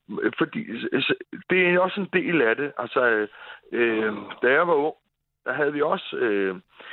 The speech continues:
enetid, hvor vi måske, øh, trak os lidt, øh, fra hinanden. Og så, øh, øh,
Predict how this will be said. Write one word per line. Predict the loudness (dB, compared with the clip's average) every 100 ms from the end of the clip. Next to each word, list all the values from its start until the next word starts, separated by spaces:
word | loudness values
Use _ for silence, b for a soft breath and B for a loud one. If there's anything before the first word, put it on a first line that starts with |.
| B -2
enetid, | 2 2 0 2 2 2 2
hvor | 2 4
vi | 2
måske, | 0 0 0 2
øh, | 4 4 2 0
trak | 0 0 2
os | -2 -6 -2
lidt, | -2 -2 0
øh, | 0 2 0 0
fra | -4
hinanden. | -2 0 -2 -4 -18 B B B
Og | -2
så, | 0 -2 -2 -2
øh, | 0 2 2 0 -6 -2 0 2
øh, | 4 4 2